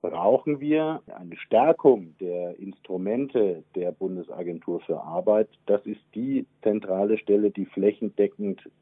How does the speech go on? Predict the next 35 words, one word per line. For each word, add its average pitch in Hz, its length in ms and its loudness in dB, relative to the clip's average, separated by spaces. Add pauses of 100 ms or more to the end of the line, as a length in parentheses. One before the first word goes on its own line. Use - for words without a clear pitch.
in 98 220 -2
Bayern 104 480 4
im 107 200 0
Bundesgebiet 98 760 -4
Präsenz 85 540 0
ist, 80 260 -4
die 98 80 -2
überhaupt 95 560 2 (100)
dazu - 300 -6
in 95 160 -6
der 87 120 0
Lage 107 400 -2
ist, 113 280 -4 (100)
das 98 140 2 (140)
zu - 140 -4
organisieren. 90 920 -2 (560)
Und 101 160 -4
da 101 200 4 (100)
stellen 107 360 2
wir 92 100 4
schon 110 320 -4
fest, 127 300 4 (200)
dass 98 160 -4
beispielsweise 98 800 -2
mit 95 180 -4
dem 95 240 -2
Qualifizierungschancengesetz, 95 1500 -2
mit 90 180 -6
der 85 100 0
nationalen 82 520 -4
Weiterbildungsstrategie 85 1200 -2
hier 92 140 2
Pflöcke - 500 2
eingerannt - 600 -8
wurden. - 260 -10